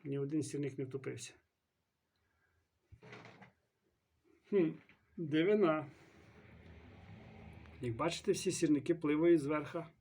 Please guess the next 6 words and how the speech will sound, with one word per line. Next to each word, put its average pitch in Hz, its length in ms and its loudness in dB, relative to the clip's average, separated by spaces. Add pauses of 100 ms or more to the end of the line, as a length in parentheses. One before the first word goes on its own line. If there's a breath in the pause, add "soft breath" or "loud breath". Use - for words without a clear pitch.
(240)
рівненько. 170 720 6 (1900)
Дивина. 160 760 -2 (2500 soft breath)
Це 185 200 4
було 202 220 8
б 175 100 -2
діагностування. 165 960 6